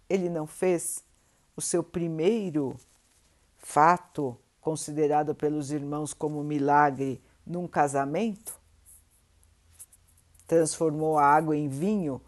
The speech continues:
em um casamento? Então ele também participava de celebrações, de festa, de alegria, de união. Não existe problema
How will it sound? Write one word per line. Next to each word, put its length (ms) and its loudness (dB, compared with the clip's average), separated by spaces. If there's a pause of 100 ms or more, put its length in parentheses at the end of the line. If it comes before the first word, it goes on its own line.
(380)
em 220 -2
um 80 -4
casamento? 880 -4 (880)
Então 320 0
ele 300 2 (120)
também 380 4
participava 840 0
de 80 -8
celebrações, 1120 -4 (440)
de 120 -6
festa, 580 -2 (1040)
de 120 0
alegria, 680 2 (280)
de 180 -4
união. 500 2 (1600)
Não 180 0
existe 480 0
problema 760 0